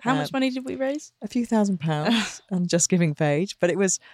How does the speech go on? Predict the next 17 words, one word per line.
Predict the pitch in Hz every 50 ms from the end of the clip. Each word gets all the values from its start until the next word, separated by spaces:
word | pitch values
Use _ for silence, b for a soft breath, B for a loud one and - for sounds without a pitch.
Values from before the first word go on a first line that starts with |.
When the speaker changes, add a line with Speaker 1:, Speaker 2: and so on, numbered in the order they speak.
| B B -
Speaker 2:
that | 226 233 185
was | 247 233 226
a | 214
day | 190 202 196 190 175
where | 170 165
I | 156
just | 151 - 165 -
felt | - - 147 -
like | 139 135
we | - 151
needed | 151 151 151 151 151 156 -
something | - - 156 147 - - 151 147
to | - 143
do | 139 - 147 147 143
as | 139 143
a | -
collective. | - - - 147 143 - - - - 202 220 - -